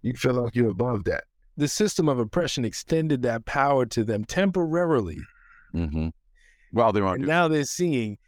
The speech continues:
Speaker 2: that it doesn't actually belong to you.
Speaker 3: Right.
Speaker 2: <laughs> They loaned it to you. Now they're gonna take it back. But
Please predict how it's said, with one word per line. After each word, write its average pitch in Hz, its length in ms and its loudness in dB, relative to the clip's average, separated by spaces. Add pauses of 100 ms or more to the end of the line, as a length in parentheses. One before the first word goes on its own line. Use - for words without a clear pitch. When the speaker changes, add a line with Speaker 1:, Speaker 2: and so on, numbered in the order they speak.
(120)
Speaker 2:
that 131 140 2
it 127 80 -2
doesn't 160 280 2
actually 147 340 0
belong 143 480 2
to 123 140 -4
you. 90 300 -4 (240)
Speaker 3:
Right. 107 260 0 (240)
Speaker 2:
<laughs> 127 80 -4 (500)
They 151 120 4
loaned 180 380 2
it 139 120 -2
to 127 120 0
you. 92 280 -2 (840)
Now 139 140 2
they're 143 100 2
gonna 123 80 2
take 120 160 0
it 110 80 -2
back. 117 200 0 (300)
But 143 160 2